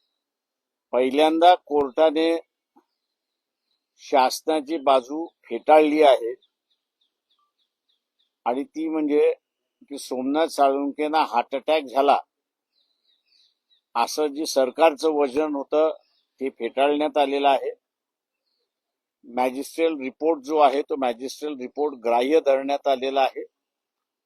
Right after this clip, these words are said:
आणि कस्टोडियल डेथ झालेला आहे हे त्याच्यातलं मान्य करण्यात आलेलं आहे. दुसरं त्यांनी को-,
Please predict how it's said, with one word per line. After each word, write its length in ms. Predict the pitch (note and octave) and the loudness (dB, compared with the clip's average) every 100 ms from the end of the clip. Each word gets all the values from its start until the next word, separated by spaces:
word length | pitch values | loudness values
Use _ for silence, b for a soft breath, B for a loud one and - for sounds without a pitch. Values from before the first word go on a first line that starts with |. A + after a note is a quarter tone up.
| _ _ _ _ _ _ _ | _ _ _ _ _ _ _
आणि 400 | A#2 C3 E3 D3+ D#3+ _ _ _ _ _ _ _ _ _ _ _ _ _ _ _ _ _ _ _ _ _ C#3+ | -4 -2 0 0 -4 _ _ _ _ _ _ _ _ _ _ _ _ _ _ _ _ _ _ _ _ _ -2
कस्टोडियल 680 | C#3+ - E3 E3+ F3 F3+ E3 A2+ | -2 -2 -6 -2 0 0 0 0
डेथ 320 | D#3+ F#3 - | 2 2 -2
झालेला 380 | D3 D3 D3 C#3+ | -2 0 2 4
आहे 280 | C3+ A#2+ A2 - _ _ _ _ | 4 2 -8 -18 _ _ _ _
हे 100 | C3+ | -10
त्याच्यातलं 580 | C#3+ C#3 - C#3 B2 E3 | -4 -4 -4 -8 -6 -6
मान्य 320 | C#3 A#2+ C3 | -4 -4 -4
करण्यात 420 | B2+ C3 A#2+ A#2+ A2 | -4 -6 -4 -6 -6
आलेलं 300 | G2 F#2 - | -8 -10 -16
आहे. 120 | _ _ _ _ _ _ _ _ _ _ _ _ _ _ _ _ _ _ A2 | _ _ _ _ _ _ _ _ _ _ _ _ _ _ _ _ _ _ -10
दुसरं 500 | C#3+ - E3 F#3 F3+ | -8 -8 2 4 6
त्यांनी 420 | F3 E3+ E3+ F3 F3 - _ _ _ _ _ - | 4 0 0 -4 -6 -10 _ _ _ _ _ -6
को-, 280 | C#3+ C#3+ | -2 -2